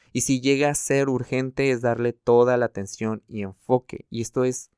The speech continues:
parte de lo mismo, Virgo. Una rutina en tu trabajo también puede cambiar.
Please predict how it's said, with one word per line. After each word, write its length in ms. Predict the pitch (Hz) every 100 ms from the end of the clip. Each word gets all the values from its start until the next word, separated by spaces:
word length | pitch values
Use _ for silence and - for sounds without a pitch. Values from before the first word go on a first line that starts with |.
| _
parte 440 | - 131 131 - 95
de 100 | 95
lo 140 | 92
mismo, 500 | 107 139 156 107 87
Virgo. 380 | 87 92 87 90 _ _ _ _ _ _ _ _ _ -
Una 220 | 135 151
rutina 380 | 143 135 143 147
en 60 |
tu 120 | 143 127
trabajo 400 | 117 120 123 139
también 280 | 117 120
puede 240 | 113 123 120
cambiar. 640 | 120 113 127 127 -